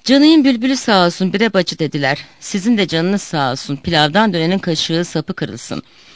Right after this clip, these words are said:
Kara kızın sırtını avucuyla okşayan Camgöz Sadık, "Hani teyzemin kızı değil söylemiyorum. Bu fabrikada bir dene." Sebebine gelince. Kara kız, "Aman bacından hayır mı kaldı?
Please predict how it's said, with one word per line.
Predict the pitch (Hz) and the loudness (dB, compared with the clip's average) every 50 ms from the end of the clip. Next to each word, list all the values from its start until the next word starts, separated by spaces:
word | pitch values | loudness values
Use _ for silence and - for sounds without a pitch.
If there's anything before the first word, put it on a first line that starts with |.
| _ _ _ | _ _ _
Kara | - 320 349 370 | -2 0 0 0
kızın | 359 - 240 180 202 226 | 0 0 -2 -2 -2 -4
sırtını | 220 - 226 208 - - 208 220 226 233 - | -2 -2 -4 -4 -2 -2 0 0 0 -2 -2
avucuyla | - 196 202 196 - 185 208 214 190 156 | -2 -2 -2 -2 -4 -6 -4 -4 -2 -2
okşayan | 156 - - - - 156 151 151 151 | -2 -4 -4 -4 -2 0 0 0 0
Camgöz | 151 165 160 160 156 175 190 190 | 0 0 0 0 0 -2 -4 -4
Sadık, | - - - 147 139 135 131 160 160 - _ _ _ - _ _ _ | -4 -4 -2 -2 -2 0 -2 -6 -8 -8 _ _ _ -20 _ _ _
"Hani | _ - 240 240 226 | _ 2 2 2 2
teyzemin | - - 220 226 196 202 208 196 196 | 2 2 2 2 2 2 0 0 0
kızı | - - 190 170 202 175 | -2 -4 -4 -4 -4 -2
değil | 185 170 160 156 | 0 0 0 -2
söylemiyorum. | - - 175 165 160 165 180 185 165 147 147 143 131 135 147 151 - _ _ _ _ _ _ | -2 -2 -2 0 0 2 2 2 2 2 0 0 -2 -2 -4 -4 -8 _ _ _ _ _ _
Bu | 240 269 | -8 -2
fabrikada | - 233 196 185 175 180 - - 175 156 - 156 - | 2 4 4 4 2 0 -4 -6 -4 -4 -4 -6 -6
bir | 190 165 | -6 -2
dene." | - 156 135 117 113 123 - _ _ _ _ _ | 0 0 0 0 -4 -6 -10 _ _ _ _ _
Sebebine | - - - 226 202 190 208 180 190 190 208 | -18 -4 -2 0 0 0 0 2 2 0 0
gelince. | 214 175 190 175 165 170 151 123 - 107 107 - - _ _ _ _ _ _ _ _ - - | 0 0 0 2 4 2 2 2 0 -6 -8 -8 -12 _ _ _ _ _ _ _ _ -14 -4
Kara | - 196 180 156 151 | 0 0 2 2 0
kız, | - - - - - _ | 0 -4 -8 -8 -4 _
"Aman | 180 196 202 190 190 190 185 185 180 185 165 | 2 4 6 6 6 6 6 4 4 2 2
bacından | 190 196 - - 190 175 180 165 | 0 0 0 -2 -2 0 0 0
hayır | 165 170 175 180 165 | 2 2 2 0 0
mı | 165 160 | 0 -4
kaldı? | - - 165 151 147 143 139 139 147 151 | -2 -2 0 0 2 0 0 -2 -4 -6